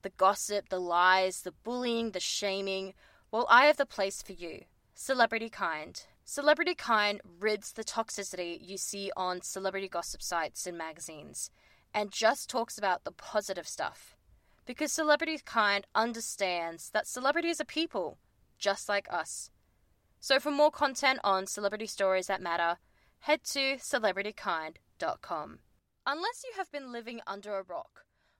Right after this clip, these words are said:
the world is experiencing a historic global pandemic,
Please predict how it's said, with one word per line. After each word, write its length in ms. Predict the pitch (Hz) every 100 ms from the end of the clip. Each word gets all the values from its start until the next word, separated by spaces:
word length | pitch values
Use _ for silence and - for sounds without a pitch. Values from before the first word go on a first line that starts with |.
| _
the 100 | 269
world 380 | 247 262 294 339
is 120 | 269
experiencing 920 | 240 - - 202 190 185 - 190 175 180 -
a 100 | 190
historic 960 | - 208 - - - 220 233 233 - _
global 360 | - 185 190 190
pandemic, 720 | - 180 175 165 160 - -